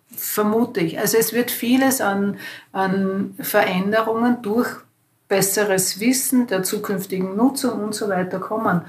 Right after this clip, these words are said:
Wie sollte die Baufirma das jetzt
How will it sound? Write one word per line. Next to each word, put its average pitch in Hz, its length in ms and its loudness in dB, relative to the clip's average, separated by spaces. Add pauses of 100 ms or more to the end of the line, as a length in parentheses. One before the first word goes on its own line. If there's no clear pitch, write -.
(280)
Wie 202 180 -4
sollte 208 460 2
die 208 140 -2
Baufirma 196 680 0
das 165 400 0
jetzt - 460 -6